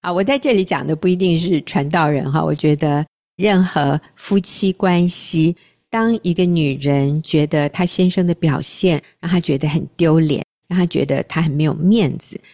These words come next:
她就会开始指教她先生，像小韩说的，她管她先生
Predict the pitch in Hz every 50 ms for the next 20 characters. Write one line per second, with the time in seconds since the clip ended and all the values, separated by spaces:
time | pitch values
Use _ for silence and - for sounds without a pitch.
0 | _ _ - 233 233 - 226 220 220 208 - - 196 190 190 - - - - -
1 | _ _ _ _ _ - - 151 131 - 196 185 175 151 - - 147 147 - -
2 | 151 147 147 - 139 127 139 - _ _ - - 220 208 190 - - 165 123 -
3 | - 127 123 139 - - - - 160 151 147 151 135 - - _ _ _ - -
4 | 247 226 - _ - - - 123 - 170 - - - 165 160 - - - 165 139
5 | 143 147 - - - 147 135 143